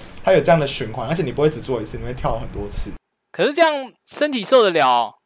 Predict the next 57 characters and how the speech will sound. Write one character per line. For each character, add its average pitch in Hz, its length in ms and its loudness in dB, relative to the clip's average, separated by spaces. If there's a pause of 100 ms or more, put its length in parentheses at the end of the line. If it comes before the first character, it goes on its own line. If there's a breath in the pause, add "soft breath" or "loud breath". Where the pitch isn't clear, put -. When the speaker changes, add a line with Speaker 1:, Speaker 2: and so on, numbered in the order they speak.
(120)
Speaker 1:
呃， 139 160 -4
如 180 120 2
果 240 100 6
有 147 120 8
心 170 180 0
脏 165 140 4
病 160 100 2
的 147 60 0
话， 151 120 4
建 139 160 0
议 135 40 0
不 120 120 -2
要 110 140 2
啦。 110 160 -2 (520 loud breath)
Speaker 2:
等 156 120 -6
于 190 60 -2
是 311 140 -4
说， 285 220 6
你 240 120 -2
很 226 80 0
像 247 160 0
在 240 140 2
台 180 200 2
湾， 214 200 6
就 240 80 -4
是 226 80 -2
先 214 200 -2
去 214 360 -2 (240)
泡 202 280 4
这 196 140 2
个 170 440 4 (360)
很 143 260 -8
热 202 220 6
的 160 60 0
这 170 100 -2
种 151 200 2
温 165 180 -2
泉， 113 400 -8 (500)
然 151 120 4
后 233 60 6
泡 226 280 6
一 175 40 0
阵 208 180 0
子 165 80 -8
之 165 140 -2
后， 185 140 8
然 165 80 0
后 185 60 2
你 151 80 -6
再 127 160 -2
跳 175 220 2
到 170 160 4
那 180 100 -4
种 131 300 -2 (220)
冷 143 240 -4
泉 151 260 -4
池。 120 420 -10